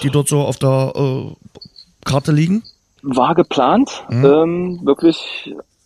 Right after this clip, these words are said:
Speaker 2: eigentlich war Januar geplant, Thailand
Speaker 1: Hm.
Speaker 2: oder Vietnam, eins von beiden. Und dann nach Neuseeland weiter. Dann hab ich festgestellt, boah, Neuseeland ist super teuer,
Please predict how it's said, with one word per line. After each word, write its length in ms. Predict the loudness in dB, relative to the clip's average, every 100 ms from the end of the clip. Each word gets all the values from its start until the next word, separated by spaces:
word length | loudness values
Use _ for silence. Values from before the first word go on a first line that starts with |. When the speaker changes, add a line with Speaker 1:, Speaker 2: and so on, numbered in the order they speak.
| -4
Speaker 2:
eigentlich 300 | 0 0 2
war 100 | 4
Januar 440 | 6 4 2 0
geplant, 580 | 0 -4 -6 -4 -2 -4 -6
Thailand 500 | -4 0 2 0 -4 0
Speaker 1:
Hm. 100 | 2
Speaker 2:
oder 240 | 4 4
Vietnam, 400 | 2 0 -4 -8
eins 220 | -10 -6
von 140 | -4 0
beiden. 440 | 2 2 -2 -12 _ _ -6
Und 140 | 0
dann 120 | 2
nach 120 | 0
Neuseeland 540 | 0 0 2 2 0 2
weiter. 340 | 0 2 0
Dann 160 | 0 -2
hab 100 | -2
ich 120 | -2
festgestellt, 480 | -8 -8 -8 -8 -8
boah, 140 | -10 -8
Neuseeland 460 | -4 -4 -4 -6
ist 100 | -8
super 260 | -6 -6 -6
teuer, 380 | -4 -4 -4